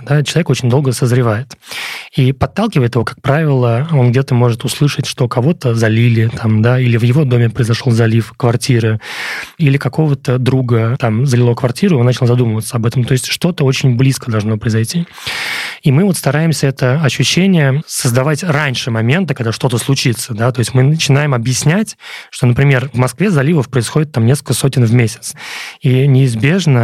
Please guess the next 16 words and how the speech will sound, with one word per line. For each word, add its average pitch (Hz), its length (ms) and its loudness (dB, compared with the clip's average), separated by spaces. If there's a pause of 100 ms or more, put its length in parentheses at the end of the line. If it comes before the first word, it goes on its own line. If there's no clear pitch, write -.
э, 117 640 2
квартира, 170 480 0
в - 80 -6
которой 117 320 0
мы 120 160 4
с - 120 -6
вами 110 200 2
живём, 147 400 2 (100)
так 127 240 -2
или 123 80 -2
иначе 135 300 2
может 123 320 2
быть 135 340 -2
подвержена 123 460 0
этому 135 240 2
риску. 135 340 -2